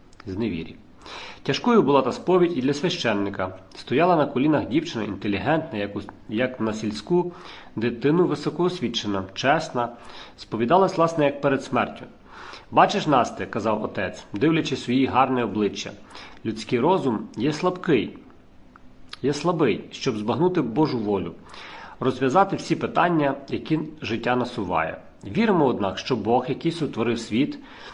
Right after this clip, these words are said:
такий великий, що й розумом його не обняти, опікується усіма нами. На нас спадають різні нещастя, і ми бу-, бунтуємось проти цього.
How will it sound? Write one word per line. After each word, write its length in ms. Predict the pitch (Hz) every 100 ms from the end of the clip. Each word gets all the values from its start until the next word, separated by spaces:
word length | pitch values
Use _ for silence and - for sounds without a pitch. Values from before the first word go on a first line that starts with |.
| - -
такий 320 | 123 208 165
великий, 480 | 113 135 190 135 104
що 200 | - 117
й 60 |
розумом 460 | 107 196 190 170 135
його 180 | 131 139
не 120 | 139
обняти, 520 | 117 120 98 95 92 -
опікується 840 | 117 101 190 214 208 196 196 160 156
усіма 380 | - - 110 127
нами. 340 | 101 87 82 82 - - - - - - - - - - - - - - - - -
На 80 | 131
нас 200 | 208 214
спадають 420 | - 135 151 131
різні 240 | 165 135 123
нещастя, 720 | 113 - 165 180 - 175 170 -
і 100 | 127
ми 140 | 131 196
бу-, 180 | 156 147
бунтуємось 720 | 120 131 117 160 180 175 175
проти 300 | 147 143 127
цього. 420 | - 113 90